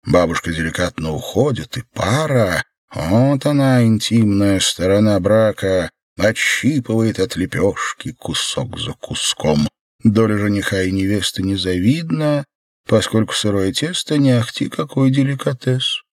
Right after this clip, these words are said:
На этом детские воспоминания оканчиваются. Судя по всему, о любви Исидора Лена Царёва так и не узнала.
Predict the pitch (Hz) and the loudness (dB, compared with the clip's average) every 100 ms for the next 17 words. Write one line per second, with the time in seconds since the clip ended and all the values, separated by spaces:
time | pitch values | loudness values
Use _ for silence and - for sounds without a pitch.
0 | _ _ _ _ _ 110 139 175 139 127 | _ _ _ _ _ 4 4 2 0 0
1 | 110 127 - 110 104 101 - 90 82 82 | 0 -2 -2 -2 -2 -2 -4 -4 -2 -2
2 | 76 76 71 65 - _ _ _ _ 90 | -2 0 0 -2 -6 _ _ _ _ -4
3 | - - - - - - - - - - | -2 -2 -2 -2 -2 -4 -8 -6 -4 -6
4 | - _ _ - - 190 156 156 - 160 | -16 _ _ -4 0 0 2 0 0 2
5 | 160 147 131 120 139 156 127 - 143 139 | 4 4 2 0 0 0 0 0 0 2
6 | 127 117 120 110 - 98 101 117 - 92 | 4 4 4 2 0 2 2 0 -2 -6
7 | - 101 104 101 95 95 98 101 | -2 0 2 0 0 2 2 2